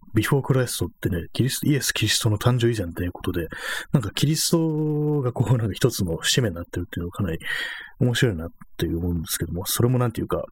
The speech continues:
そのキリスト教的価値観がすごく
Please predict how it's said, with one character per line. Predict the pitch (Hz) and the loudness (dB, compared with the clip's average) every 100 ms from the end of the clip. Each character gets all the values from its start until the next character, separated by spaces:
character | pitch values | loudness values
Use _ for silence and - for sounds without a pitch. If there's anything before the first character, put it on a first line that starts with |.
| - - - - | -14 -20 -18 -12
そ | - | -8
の | - | 0
キ | 113 | 2
リ | 113 | 2
ス | |
ト | - | 2
教 | 113 113 101 | 4 4 2
的 | 98 104 | 0 -2
価 | - 104 | 0 2
値 | - | 2
観 | 98 80 | 0 0
が | - - | -6 -4
す | - 90 | -4 -4
ご | |
く | - - | -4 -8